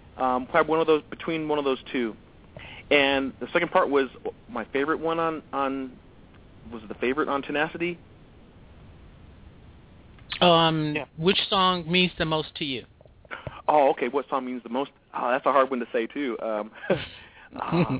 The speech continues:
Speaker 2: <laughs>
Speaker 1: wow. Uh, I would say that, you know, that, um,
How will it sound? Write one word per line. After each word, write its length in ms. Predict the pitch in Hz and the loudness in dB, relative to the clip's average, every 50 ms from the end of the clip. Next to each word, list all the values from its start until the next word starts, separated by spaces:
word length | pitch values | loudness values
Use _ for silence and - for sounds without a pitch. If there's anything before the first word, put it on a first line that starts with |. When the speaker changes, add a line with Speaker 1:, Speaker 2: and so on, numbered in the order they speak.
| 156 - 131 117 - - - _ _ | -4 -4 -6 -8 -10 -14 -20 _ _
Speaker 2:
<laughs> 400 | _ _ _ _ - - - - | _ _ _ _ -20 -20 -2 2
Speaker 1:
wow. 280 | 107 123 131 127 120 87 | 4 6 6 6 6 4
Uh, 340 | 113 127 127 123 123 107 117 | 2 2 2 2 2 0 0
I 40 | 135 | 0
would 160 | 135 131 - - - | -2 -2 -4 -8 -4
say 460 | - 143 139 139 143 139 139 139 139 139 | 0 0 2 2 2 2 2 2 0 0
that, 500 | 135 123 117 117 117 113 110 110 - - _ _ _ _ _ _ _ _ _ _ _ _ _ _ - - _ _ - _ - - - - - - _ _ - - - _ _ - | -2 -2 0 0 0 0 0 -2 -4 -8 _ _ _ _ _ _ _ _ _ _ _ _ _ _ -20 -20 _ _ -20 _ -20 -20 -20 -20 -20 -20 _ _ -20 -20 -20 _ _ -12
you 80 | 113 | -8
know, 200 | 113 113 117 120 | -4 -2 0 0
that, 200 | 113 117 113 110 | 2 2 2 2
um, 400 | 110 110 110 107 107 104 104 104 | 2 2 2 2 2 0 -4 -6